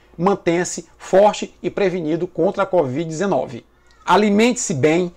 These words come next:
dando prioridade a frutas e legumes. Assim você vai estar ingerindo uma quantidade de nutrientes que vão permitir o teu sistema imunológico produzir as defesas de forma adequada.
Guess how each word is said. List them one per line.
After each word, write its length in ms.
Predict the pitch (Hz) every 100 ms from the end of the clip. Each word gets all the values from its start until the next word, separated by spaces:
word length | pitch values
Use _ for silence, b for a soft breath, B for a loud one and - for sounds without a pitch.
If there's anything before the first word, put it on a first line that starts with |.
| b -
dando 400 | 139 220 233 214
prioridade 960 | - 254 262 247 196 139 156 175 185
a 140 | 165 165
frutas 720 | - 170 202 220 208 185 -
e 80 | 175
legumes. 600 | 202 185 143 151 123 113
Assim 360 | - 165 - 208
você 340 | 202 - 196
vai 160 | 175 196
estar 300 | 185 - 170
ingerindo 500 | 170 175 160 151 147
uma 140 | 151
quantidade 580 | 143 180 - 156 135 123
de 80 | 131
nutrientes 640 | 143 139 175 208 185 - B B
que 140 | 220
vão 240 | 185 190 226
permitir 600 | 214 208 208 - 180 175 b b
o 100 | 160
teu 180 | 202 214
sistema 360 | 214 - 190
imunológico 720 | 190 180 185 185 151 175 -
produzir 640 | 165 202 180 165 127 165 196
as 160 | 165 147
defesas 540 | 185 - 180 170 160
de 80 | 175
forma 400 | - 160 170 175
adequada. 760 | 175 202 - 156 131 117 -